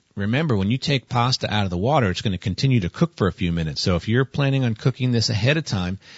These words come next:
make sure it's al dente, because later on you're gonna be putting it in a saucepan or back in the oven, whatever it might be. It's gonna continue to cook. If you murder it in the beginning, you're gonna be dealing with pasta that falls apart later, and that is a miserable experience.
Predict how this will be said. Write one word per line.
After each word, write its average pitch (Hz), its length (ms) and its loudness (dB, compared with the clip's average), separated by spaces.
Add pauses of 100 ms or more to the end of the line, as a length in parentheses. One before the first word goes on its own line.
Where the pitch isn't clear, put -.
(200)
make 113 220 2
sure 131 280 2
it's 123 140 -2
al 107 220 2
dente, 107 520 0 (200)
because 98 280 -4
later 113 380 2
on 143 220 2
you're 95 100 4
gonna 101 160 2
be 90 100 0
putting 113 300 2
it 104 160 0 (260)
in 90 140 -2
a 73 60 -6
saucepan 127 1080 2
or 85 120 0
back 87 280 -4
in 98 60 -4
the 82 160 -6
oven, 120 320 4
whatever 104 300 4
it - 80 -4
might 98 240 0
be. 135 160 4
It's 92 100 0
gonna 117 220 0
continue 110 420 0
to 95 80 0
cook. - 400 2 (400)
If 107 160 0
you 104 120 0
murder 127 440 2
it 104 160 0
in 107 80 -2
the 101 60 0
beginning, 101 560 0 (160)
you're 104 180 -4
gonna 117 180 -2
be 98 120 -6 (160)
dealing 120 280 2
with 95 240 -2
pasta 120 360 2
that 95 180 -2
falls 110 320 2
apart 98 380 -2
later, 98 280 2
and 80 100 0
that 101 120 0
is 95 120 0
a 90 40 -2
miserable 95 540 -2
experience. 92 680 -2